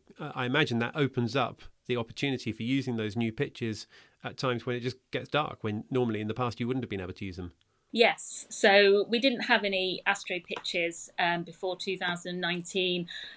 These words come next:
Speaker 2: Uh, it was a new s-, three point eight million pound investment for the school, and so we can now use the pitches from about three o'clock till six P M,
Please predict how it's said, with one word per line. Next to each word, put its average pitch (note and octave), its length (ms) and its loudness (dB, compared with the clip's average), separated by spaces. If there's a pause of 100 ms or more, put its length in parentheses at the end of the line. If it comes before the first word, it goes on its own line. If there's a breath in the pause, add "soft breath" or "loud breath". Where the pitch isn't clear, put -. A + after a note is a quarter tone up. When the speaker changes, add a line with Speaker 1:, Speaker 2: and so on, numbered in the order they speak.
(120 loud breath)
Speaker 2:
Uh, F#3 160 6
it - 40 -4
was - 140 -10
a F#3+ 60 -4
new F#3 300 0
s-, - 340 -14
three F#3+ 240 -2
point F3 200 -10
eight E3+ 180 -4
million E3+ 340 -2
pound E3 360 -2
investment E3+ 580 0 (120)
for - 80 -12
the - 100 -14
school, F#3 500 4 (480 loud breath)
and E3+ 200 -4
so F3 480 0 (100)
we F3+ 200 -2
can F#3 180 -6
now F3 260 2
use F3 380 0
the F3 60 -16
pitches - 840 -2 (320 loud breath)
from F3+ 220 2
about E3+ 340 2
three F3 220 2
o'clock E3 400 0
till E3 160 -8
six - 360 -8 (260)
P F#3 240 0
M, E3+ 300 2